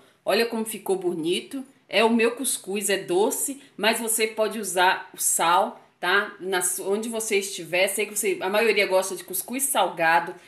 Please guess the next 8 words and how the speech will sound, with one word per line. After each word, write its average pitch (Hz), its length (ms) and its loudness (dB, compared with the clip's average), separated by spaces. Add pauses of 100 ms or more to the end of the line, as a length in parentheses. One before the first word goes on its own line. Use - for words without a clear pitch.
(140)
come 233 300 0
com 185 220 -2
ovo, 208 360 6 (100)
carne, 185 380 6
calabresa, 185 880 2
tá 165 200 -4
bom, 220 260 0
gente? 165 360 -4